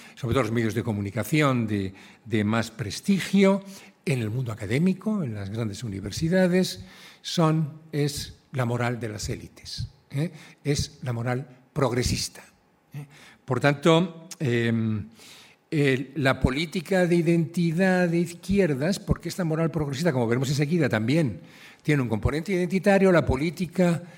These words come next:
la política identitaria de izquierdas lo que hace es alimentar de forma creciente el resentimiento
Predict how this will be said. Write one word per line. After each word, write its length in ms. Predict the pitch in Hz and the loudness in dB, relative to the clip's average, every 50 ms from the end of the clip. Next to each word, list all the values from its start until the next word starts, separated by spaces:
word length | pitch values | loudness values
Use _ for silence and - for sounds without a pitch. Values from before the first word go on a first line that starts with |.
| - - _ | -20 -14 _
la 120 | - 143 123 | 0 0 2
política 380 | 143 139 143 143 170 143 165 | 2 -2 -2 -4 -2 0 0
identitaria 800 | 160 147 156 151 147 160 147 - 180 175 175 160 147 139 131 131 | 2 2 2 0 0 -2 0 0 2 2 2 2 0 0 0 0
de 80 | 120 120 | -2 -2
izquierdas 680 | 117 117 - - - 180 165 165 160 156 170 160 135 | -4 -4 -6 -4 0 0 0 2 2 2 2 2 2
lo 220 | 147 143 135 113 - | 2 0 0 0 -2
que 180 | - 156 151 | -2 -2 0
hace 600 | 151 160 170 170 - - 165 165 160 160 165 175 | 0 0 -2 -4 -6 -8 -6 -4 -4 -2 -2 -2
es 200 | 185 - - - - - - - - _ _ - | -2 -4 -4 -8 -10 -16 -20 -20 -20 _ _ -2
alimentar 920 | 165 165 160 156 147 147 147 139 135 131 131 127 127 202 220 220 160 123 | 2 2 2 4 2 2 0 0 0 0 -2 -2 -2 0 0 0 0 -2
de 120 | 127 120 | -4 -4
forma 280 | - 165 170 175 170 160 | -4 -4 -2 -2 -2 -2
creciente 480 | 175 175 151 - 180 170 170 - 175 | -2 -6 -4 -2 -2 -2 0 0 0
el 60 | 151 | 2
resentimiento 880 | 143 165 196 202 - 185 175 - 170 165 160 165 170 - - 165 170 165 | 2 4 2 2 2 0 -2 -2 -4 -2 -2 -2 -2 -2 -2 -2 -4 -4